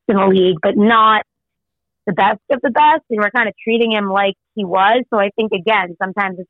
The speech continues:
good to really think these things through and be brave enough to not do something just to do it and sign him, you know?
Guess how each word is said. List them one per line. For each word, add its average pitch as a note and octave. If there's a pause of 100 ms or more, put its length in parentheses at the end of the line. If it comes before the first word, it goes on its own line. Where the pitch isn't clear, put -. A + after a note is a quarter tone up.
(120)
good F#3
to F3 (680)
really B3
think A#3+
these G3+ (120)
things F#3+ (140)
through G3+
and E3+ (400)
be G3+
brave F#3+
enough F#3+
to F#3+
not F3+
do F#3
something F3+
just F3+ (100)
to D#3+
do E3
it D#3
and D#3
sign D#3+
him, G3
you E3
know? F3